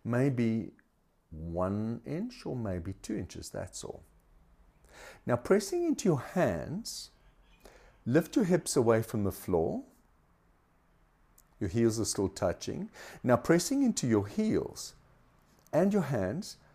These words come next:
start to rock a little forward,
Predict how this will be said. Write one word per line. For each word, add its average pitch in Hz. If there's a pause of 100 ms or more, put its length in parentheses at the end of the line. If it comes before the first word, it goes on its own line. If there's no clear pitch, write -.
(280)
start 151
to 214 (460)
rock 123
a -
little 226
forward, 117